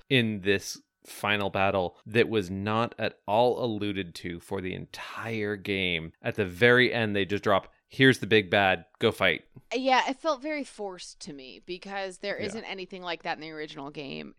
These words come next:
Speaker 2: At that point in the story, there isn't the final battle like that. And the fact that, like, I get that they wanted to be like, "Look, you're breaking fate." But why? Why is that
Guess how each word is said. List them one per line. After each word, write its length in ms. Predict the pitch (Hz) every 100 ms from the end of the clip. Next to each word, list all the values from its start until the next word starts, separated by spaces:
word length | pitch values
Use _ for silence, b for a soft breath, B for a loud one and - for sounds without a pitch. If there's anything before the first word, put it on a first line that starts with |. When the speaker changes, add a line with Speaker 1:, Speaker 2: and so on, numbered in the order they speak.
| -
Speaker 2:
At 220 | 180 175
that 240 | 156 -
point 320 | - 170 165 -
in 100 | 160
the 80 |
story, 640 | 165 - 196 185 180 160 156
there 160 | 170 165
isn't 400 | 180 165 165 -
the 80 | 170
final 300 | - 156 156
battle 280 | 170 202 196
like 200 | 185 -
that. 260 | 180 170 b -
And 220 | 214 214
the 60 | 220
fact 260 | 254 233
that, 120 | 240 151
like, 320 | 196 180 -
I 100 | 220
get 280 | 214 214 214
that 100 | _
they 140 | 214 196
wanted 220 | 190 180
to 40 |
be 140 | 170 170
like, 180 | 170
"Look, 240 | 202 208 -
you're 100 | 175
breaking 460 | 175 175 165 165
fate." 500 | 165 _ 170 156 85 - -
But 140 | 214
why? 500 | 160 170 185 135 73 -
Why 360 | 170 180 190 208
is 320 | 202 180 160
that 320 | 170 165 165